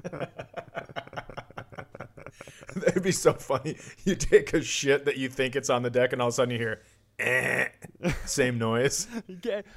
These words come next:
Speaker 2: but, I mean, he's gotta be, he's easily my favorite neighbor now. I mean, despite how
Speaker 1: Mm-hmm.
Speaker 2: much of an asshole I thought he was, I'm, uh, just to be in a weird, you know,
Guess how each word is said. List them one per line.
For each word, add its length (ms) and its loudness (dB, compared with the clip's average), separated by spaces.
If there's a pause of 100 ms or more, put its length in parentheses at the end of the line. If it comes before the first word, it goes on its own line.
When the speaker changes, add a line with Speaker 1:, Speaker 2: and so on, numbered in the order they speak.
(140)
Speaker 2:
but, 120 -4
I 60 0
mean, 140 -8
he's 200 -8
gotta 320 0
be, 200 -6
he's 260 -8 (260)
easily 880 -4 (460)
my 260 0
favorite 560 -4
neighbor 460 -6
now. 380 -14 (120)
I 100 -4
mean, 220 -6
despite 640 -2
how 160 0
Speaker 1:
Mm-hmm. 80 -2
Speaker 2:
much 200 0
of 80 -8
an 100 -6
asshole 380 -4
I 120 0
thought 280 0
he 80 -6
was, 360 -6 (340)
I'm, 240 -2
uh, 280 -10
just 260 -6
to 100 -4
be 280 -2
in 120 -4
a 80 -2
weird, 840 -8 (1000)
you 140 -2
know, 220 -4